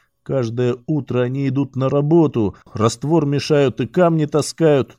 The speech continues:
но, возводя город, возводят не город, а собственному одиночеству памятник воздвигают.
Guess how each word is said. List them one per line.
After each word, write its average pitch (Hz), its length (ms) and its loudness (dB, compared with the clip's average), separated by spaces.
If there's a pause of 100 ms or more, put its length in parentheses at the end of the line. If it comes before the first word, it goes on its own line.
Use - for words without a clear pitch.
но, 123 160 0
возводя 135 600 0
город, 123 600 0 (160)
возводят 139 720 -2
не 139 140 -2
город, 147 560 2
а 165 80 -4
собственному 160 720 0
одиночеству 160 800 2
памятник 160 640 0
воздвигают. 147 960 2